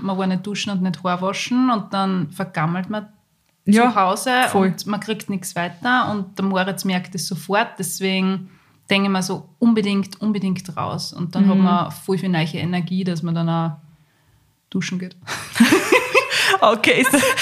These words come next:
Speaker 2: ist das die neue Duschroutine?
Speaker 1: Oh, ich weiß nicht, kennst
Speaker 2: Nein,
Speaker 1: du das?
Speaker 2: aber ich, also ich weiß genau, was du meinst. Und man ist ja dann danach einfach auch viel motivierter für alles.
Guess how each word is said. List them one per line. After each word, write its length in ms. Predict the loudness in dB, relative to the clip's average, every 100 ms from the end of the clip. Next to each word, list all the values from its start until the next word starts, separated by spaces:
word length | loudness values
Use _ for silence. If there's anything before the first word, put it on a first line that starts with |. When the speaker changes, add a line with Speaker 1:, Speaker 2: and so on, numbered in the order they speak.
| 0 2
Speaker 2:
ist 220 | 2 2
das 120 | 0 2
die 100 | 4
neue 320 | 4 4 2
Duschroutine? 680 | 2 2 4 2 4 4 6 2 0 -2 -4
Speaker 1:
Oh, 400 | -2 0 2 2
ich 180 | 2 0
weiß 160 | 0 2
nicht, 160 | 0 0
kennst 280 | 2 4
Speaker 2:
Nein, 100 | 4 4
Speaker 1:
du 80 | 4
das? 160 | 4 2
Speaker 2:
aber 160 | 4
ich, 360 | 4 2 -2 -2
also 320 | 0 4 2 2
ich 160 | 2 4
weiß 400 | 4 4 0 0
genau, 360 | 4 6 6 4
was 160 | 2
du 100 | 2
meinst. 400 | 4 6 4 2
Und 200 | 0 4
man 140 | 2 4
ist 180 | 2
ja 60 | 4
dann 220 | 4 4
danach 320 | 6 4 4 2
einfach 300 | 0 0 0
auch 140 | 0
viel 160 | 2 2
motivierter 480 | 2 2 0 2 0
für 180 | -2 0
alles. 420 | 2 4 2 -6